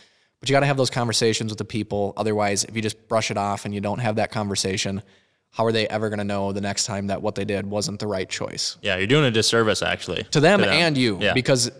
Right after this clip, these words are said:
Speaker 1: again,
Speaker 2: You're
Speaker 1: it's
Speaker 2: not
Speaker 1: just
Speaker 2: only
Speaker 1: gonna,
Speaker 2: affecting yourself.
Speaker 1: you're gonna build animosity. You're gonna be mad at them and frustrated
Speaker 2: Yeah.
Speaker 1: and, you know, "Why didn't you do this?" And then it's just gonna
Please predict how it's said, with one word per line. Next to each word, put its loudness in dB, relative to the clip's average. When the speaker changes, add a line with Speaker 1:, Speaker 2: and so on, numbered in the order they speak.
Speaker 1:
again, 0
Speaker 2:
You're -6
Speaker 1:
it's -4
Speaker 2:
not 0
Speaker 1:
just 2
Speaker 2:
only 6
Speaker 1:
gonna, 4
Speaker 2:
affecting -2
yourself. -2
Speaker 1:
you're 4
gonna 4
build 4
animosity. 0
You're -2
gonna 0
be 2
mad -2
at -2
them 0
and -4
frustrated 0
Speaker 2:
Yeah. -4
Speaker 1:
and, -6
you -8
know, -4
"Why 0
didn't 2
you 0
do 0
this?" 0
And -8
then -6
it's -6
just -4
gonna -6